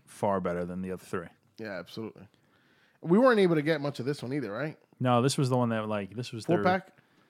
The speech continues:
Speaker 1: Uh,
Speaker 2: Or was it a
Speaker 1: no,
Speaker 2: six?
Speaker 1: no,
Speaker 2: No,
Speaker 1: it
Speaker 2: four.
Speaker 1: was
Speaker 2: It was a four.
Speaker 1: I, yeah, no, I think it was s-, I think it was six.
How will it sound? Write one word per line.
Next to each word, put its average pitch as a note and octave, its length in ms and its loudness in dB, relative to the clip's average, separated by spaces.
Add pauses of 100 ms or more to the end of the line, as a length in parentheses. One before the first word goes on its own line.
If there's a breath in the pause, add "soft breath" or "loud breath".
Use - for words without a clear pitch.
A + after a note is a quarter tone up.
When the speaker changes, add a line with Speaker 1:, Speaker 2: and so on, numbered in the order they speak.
(600 soft breath)
Speaker 1:
Uh, D4 60 -6
Speaker 2:
Or C4+ 160 0
was C3+ 100 2
it - 20 0
a C4 40 2
Speaker 1:
no, - 60 -2
Speaker 2:
six? - 380 -8
Speaker 1:
no, - 60 -14
Speaker 2:
No, D3 160 0
Speaker 1:
it D#3 160 4
Speaker 2:
four. A3 80 6
Speaker 1:
was F3+ 100 4
Speaker 2:
It C#3 60 0
was C3+ 80 -2
a B2 60 -6
four. A2 360 -8
Speaker 1:
I, E3+ 200 -10
yeah, G#3+ 240 -2
no, G3+ 200 2
I D#3 120 4
think A3+ 100 0
it G#3+ 40 2
was - 460 -6
s-, - 640 -14
I C#3+ 60 -10
think B3 160 -8
it C4+ 80 -6
was A2 140 -8
six. - 560 -6